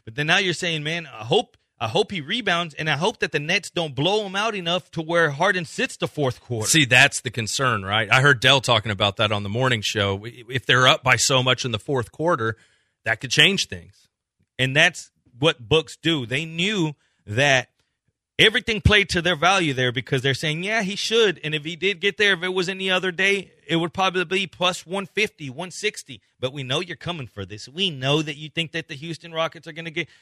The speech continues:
Speaker 1: you know, that he's gonna get his revenge or whatever the case is. We know that's coming, so let's lower that down because they're gonna buy it anyways. Boom, they got you there. And then, uh, same thing with the other lines.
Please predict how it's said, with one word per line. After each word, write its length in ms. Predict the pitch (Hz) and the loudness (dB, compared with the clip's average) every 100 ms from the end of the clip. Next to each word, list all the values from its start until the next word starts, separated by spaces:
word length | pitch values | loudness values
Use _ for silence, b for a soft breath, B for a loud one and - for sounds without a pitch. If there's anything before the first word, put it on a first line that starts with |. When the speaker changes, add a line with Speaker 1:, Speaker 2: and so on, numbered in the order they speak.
| b | b
Speaker 1:
you 140 | 143 156 | 0 0
know, 100 | 160 | 0
that 140 | 156 | 0
he's 120 | 170 | -2
gonna 140 | 180 175 | -6 -6
get 80 | |
his 140 | 170 151 | -6 -8
revenge 440 | 170 156 175 170 | -4 0 0 -2
or 80 | 151 | -4
whatever 360 | 165 170 165 165 | -2 -2 -2 -4
the 80 | |
case 340 | 160 160 160 - | -8 -6 -6 -4
is. 240 | 170 160 - _ _ _ _ | -6 -6 -14 _ _ _ _
We 160 | 156 185 | -6 -2
know 160 | 160 | 0
that's 220 | 139 147 | 0 0
coming, 260 | - 156 175 | 0 -2 -2
so 140 | 160 | -4
let's 240 | 143 156 - | -2 -2 -2
lower 260 | 160 151 | 0 0
that 220 | 135 185 143 | 2 2 4
down 240 | 131 139 | 2 2
because 260 | 127 120 110 | 0 -2 -2
they're 140 | 135 | 0
gonna 180 | 135 127 | 0 4
buy 220 | 139 135 | 6 6
it 80 | 117 | 4
anyways. 640 | 180 139 113 127 156 - - | 0 2 2 2 -2 -10 -4
Boom, 360 | 95 139 110 | 0 2 2
they 100 | 113 | 0
got 240 | 117 127 - | 2 2 0
you 80 | |
there. 240 | 117 113 95 b b | -2 -2 -2 b b
And 160 | 123 127 | -2 0
then, 180 | 127 127 | -2 -4
uh, 120 | 120 113 98 | -6 -6 -6
same 340 | - - 127 | -4 0 0
thing 160 | 135 139 | 0 -4
with 140 | 135 | -4
the 60 | 143 | 0
other 160 | 147 127 | 0 0
lines. 420 | 113 104 95 | -2 -2 -4